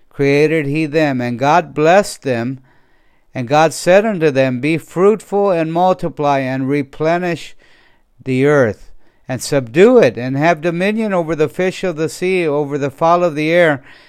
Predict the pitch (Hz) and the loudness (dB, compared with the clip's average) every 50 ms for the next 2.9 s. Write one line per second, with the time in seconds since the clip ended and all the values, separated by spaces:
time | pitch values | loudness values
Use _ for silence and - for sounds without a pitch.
0 | _ _ - 135 131 139 143 147 135 135 147 147 151 160 160 180 175 170 170 175 | _ _ -10 -6 -2 0 0 0 0 0 0 2 2 2 0 0 0 2 0 2
1 | 160 170 160 147 139 165 170 165 160 151 143 143 143 135 131 135 147 160 156 139 | 0 -2 -4 -2 -2 0 0 0 0 -2 -2 -2 -2 0 0 -2 -2 -2 -4 -6
2 | - - 151 131 - - 143 147 139 131 131 131 131 131 123 117 - - | -8 -8 -8 -8 -6 -4 -4 -2 -2 -2 -2 0 0 0 -2 -2 -4 -8